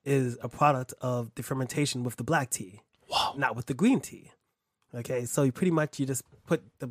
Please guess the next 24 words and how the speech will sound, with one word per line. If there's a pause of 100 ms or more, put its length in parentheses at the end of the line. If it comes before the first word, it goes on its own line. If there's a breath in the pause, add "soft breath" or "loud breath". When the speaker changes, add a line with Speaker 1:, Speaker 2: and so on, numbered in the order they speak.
(160)
Speaker 1:
stuff
you
want (200)
in
the
thing
and
let
it
ferment.
You
can
make
it
at
home, (720)
you
know,
just (400)
you
put,
you
put
the,